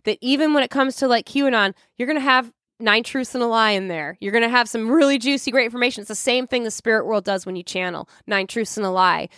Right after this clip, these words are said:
So even false flags like Titanic Gate, um, things happened.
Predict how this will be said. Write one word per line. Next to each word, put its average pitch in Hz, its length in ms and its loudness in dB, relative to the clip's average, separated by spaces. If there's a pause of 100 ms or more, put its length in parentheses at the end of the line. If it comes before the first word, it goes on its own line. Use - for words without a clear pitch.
(140)
So 254 280 2 (800)
even 302 220 2
false 277 320 0
flags 254 380 0
like 196 160 -2
Titanic 247 520 -2
Gate, 180 320 -2 (560)
um, 214 420 4 (460)
things 285 220 2
happened. 247 640 -2